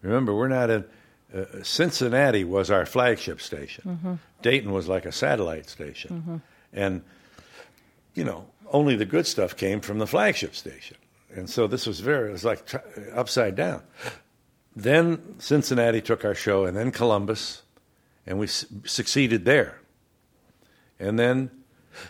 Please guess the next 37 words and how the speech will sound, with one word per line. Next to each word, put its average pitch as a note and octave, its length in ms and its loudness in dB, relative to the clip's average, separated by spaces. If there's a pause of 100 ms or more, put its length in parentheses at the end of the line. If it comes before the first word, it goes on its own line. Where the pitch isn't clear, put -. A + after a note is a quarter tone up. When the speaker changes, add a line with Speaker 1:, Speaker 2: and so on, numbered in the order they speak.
(140)
Speaker 1:
I A2+ 100 -4
think C#3+ 240 0
one B2 140 4
of G#2 80 0
our F#2+ 120 0
first - 440 0
outside G#2+ 640 4
the F2+ 60 -8
family C3 420 4
station F#2 420 -4
was F#2+ 140 -2
Detroit, D3+ 480 2
and F#2 120 -4
we G#2 60 0
succeeded B2+ 580 0
there. F#2+ 320 -4 (220)
Speaker 2:
Mm-hmm. F#3 240 -10 (840)
Speaker 1:
So A2 200 4
this D3 300 0
took - 240 -2
a F#2+ 60 -2
while. C#3 460 0
We A2+ 140 0
were G#2+ 220 0
in, F#2+ 80 -4
like, F2+ 220 -2
five A2 380 4
stations, A2 540 0
and G2 120 -2
then F#2+ 440 -2
eight, A#2 400 0 (1120)
and F#2+ 220 0
then F#2+ 160 2
six, - 640 4 (760)
and G2 180 -2
then G#2+ 200 2
nine, G#2 560 2